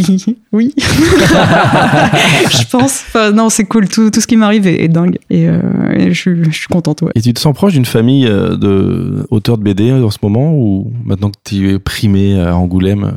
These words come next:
Speaker 1: Ah, alors, euh, les Indés, euh, à vie, quoi. Ah oui, oui. C'est, c'est, euh, c'est les gens les plus bienveillants et les plus cool. C'est une famille, comme tu viens de le dire. C'est, euh... alors, je parle souvent du Festival de Colomiers. Je sais pas si vous en avez entendu parler. C'est, euh, mi-novembre.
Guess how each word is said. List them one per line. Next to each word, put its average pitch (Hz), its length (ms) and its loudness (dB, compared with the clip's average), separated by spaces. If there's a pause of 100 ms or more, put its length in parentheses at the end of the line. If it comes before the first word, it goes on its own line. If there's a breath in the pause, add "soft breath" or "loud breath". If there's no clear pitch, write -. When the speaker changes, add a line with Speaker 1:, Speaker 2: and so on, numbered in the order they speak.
Speaker 1:
Ah, 220 220 2
alors, 170 240 0
euh, 170 80 0
les 180 180 2
Indés, 180 300 2
euh, 160 140 -2
à 165 40 0
vie, 202 220 0
quoi. - 140 -8 (180)
Ah - 120 -2
oui, 202 120 2
oui. 175 220 0 (280)
C'est, - 160 -4
c'est, 180 380 0
euh, - 240 -4 (140)
c'est - 160 -4
les 190 80 2
gens 202 120 2
les 196 60 2
plus 185 160 -2
bienveillants 196 500 2
et 208 40 2
les 185 80 2
plus 175 180 -2
cool. 202 160 -2
C'est 240 140 0
une 254 100 4
famille, 233 300 2
comme 196 180 0
tu 196 140 -2
viens 196 100 2
de 190 60 -2
le 190 100 0
dire. 220 240 0
C'est, 185 220 -2
euh... 175 240 -2 (340)
alors, 190 160 0
je - 80 -4
parle 202 180 0
souvent 220 360 2
du 214 100 2
Festival 202 420 -2
de 196 60 2
Colomiers. 196 460 0
Je - 80 -8
sais - 40 -14
pas 196 120 -4
si 185 100 -4
vous 185 100 0
en 185 60 0
avez 180 140 2
entendu 180 240 -2
parler. 175 260 -2
C'est, - 240 -4
euh, - 160 -2 (240)
mi-novembre. 185 640 2